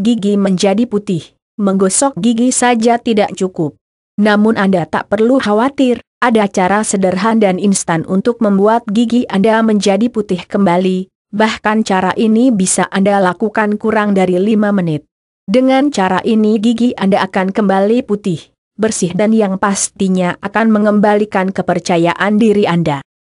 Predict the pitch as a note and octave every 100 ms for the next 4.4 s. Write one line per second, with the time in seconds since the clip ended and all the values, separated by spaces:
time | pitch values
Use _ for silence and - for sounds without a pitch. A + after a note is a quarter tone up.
0 | _ G#3+ A3 A#3 C4 A3 G3+ D#3+ D#3+ E3
1 | F3+ F3+ G3 F#3 F#3+ F#3+ F3 - F#3+ F#3
2 | A#3 A3 G3+ G3 A3 A#3 G3+ A#3+ G3 G#3
3 | G3 F#3+ G3+ G3 A#3+ A3+ G#3 E3+ - G3+
4 | F#3 E3 F#3